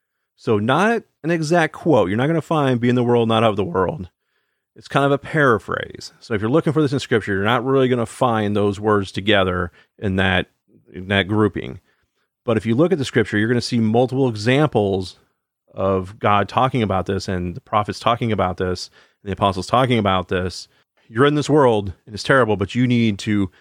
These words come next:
understand that because you're a follower of God, this world's not gonna like you. They're gonna hate you. They're gonna despise you because of what you have.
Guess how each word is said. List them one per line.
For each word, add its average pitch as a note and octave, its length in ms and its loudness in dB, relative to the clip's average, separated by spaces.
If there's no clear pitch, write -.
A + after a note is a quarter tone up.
understand A2+ 640 0
that G2 140 -2
because G#2 320 -2
you're A2 140 0
a G2+ 60 0
follower A2 280 2
of G2+ 120 -4
God, G#2+ 320 2
this G2+ 180 0
world's G#2 220 0
not G2 160 2
gonna F#2 260 0
like F2 280 -2
you. - 140 -12
They're G2+ 100 -2
gonna G#2 160 0
hate A2+ 320 0
you. - 200 -10
They're G2 100 -6
gonna G2+ 180 0
despise G#2+ 480 0
you F#2+ 60 -4
because F#2+ 320 -2
of F#2+ 120 -4
what G2 240 -2
you G2+ 100 -2
have. F2+ 520 -4